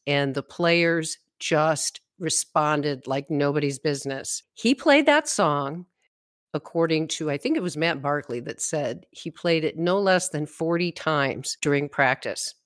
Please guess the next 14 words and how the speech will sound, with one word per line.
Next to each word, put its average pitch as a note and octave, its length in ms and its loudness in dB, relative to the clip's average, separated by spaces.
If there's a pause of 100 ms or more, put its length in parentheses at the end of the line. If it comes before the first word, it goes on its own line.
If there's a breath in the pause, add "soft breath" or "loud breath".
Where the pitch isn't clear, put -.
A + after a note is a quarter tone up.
(180)
Forty D#3+ 880 4 (160)
times. C3+ 840 -2 (580)
Now, D3 460 2 (200)
you E3+ 140 -6
have F3+ 220 -2
to F3+ 80 -4
think A#3 280 0
about D3 320 0
what D3+ 180 -2
that C#3+ 280 0
does E3 380 4
to - 140 -6
your C#3 100 -4
brain D3 640 0